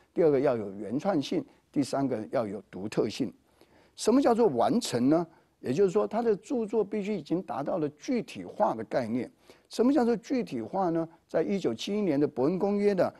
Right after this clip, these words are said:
它规定联盟国得以国内法规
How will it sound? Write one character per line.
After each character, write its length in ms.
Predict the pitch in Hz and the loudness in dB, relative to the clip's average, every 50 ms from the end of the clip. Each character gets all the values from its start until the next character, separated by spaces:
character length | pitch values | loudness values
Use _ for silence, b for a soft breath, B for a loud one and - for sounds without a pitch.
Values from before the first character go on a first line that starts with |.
| B B _ | B B _
它 100 | - 151 | -2 -2
规 240 | 139 - 165 165 160 | 0 4 4 4 4
定 180 | 156 170 143 120 | 6 4 4 6
联 160 | 113 131 175 | 6 6 6
盟 240 | 226 247 226 220 214 | 6 4 4 2 0
国 200 | - 135 135 147 | 2 2 2 2
得 200 | - - 143 175 | 4 4 4 4
以 180 | 180 147 120 - | 4 2 -2 -2
国 280 | - - 117 131 151 | -2 0 2 4 4
内 220 | 185 254 247 180 123 | 4 4 4 2 2
法 400 | - - - - - - - 101 | -2 -6 -8 -6 -6 -6 -6 -6
规 320 | - - 175 190 208 - | -2 2 2 4 4 2